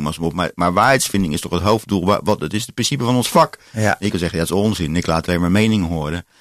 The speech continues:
Speaker 2: Ja.
Speaker 1: Nou ja, d-, dan be-, ben je, ja, we zijn een open beroep en iedereen mag zich journalist noemen en daar ben ik ook erg voor dat het zo blijft, maar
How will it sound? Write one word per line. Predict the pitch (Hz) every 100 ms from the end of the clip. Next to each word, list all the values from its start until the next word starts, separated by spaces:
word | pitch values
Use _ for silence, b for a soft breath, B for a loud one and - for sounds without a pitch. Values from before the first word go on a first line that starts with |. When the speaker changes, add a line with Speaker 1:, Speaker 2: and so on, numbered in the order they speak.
| b b
Speaker 2:
Ja. | - 98 95
Speaker 1:
Nou |
ja, | 85 71 80
d-, | 78
dan | 95
be-, | 90 - _ -
ben | 87 87
je, | - -
ja, | - 78 78 78
we |
zijn | 85 98
een | 101
open | 95 90 90
beroep | 90 113
en | 87
iedereen | 98 95
mag | 90
zich | - -
journalist | 87 98 -
noemen | 113 107
en |
daar | 87
ben | 80
ik | 71
ook | 73
erg | 80 -
voor | - 120
dat | 107
het | -
zo | 87
blijft, | 90 90 -
maar | 87 85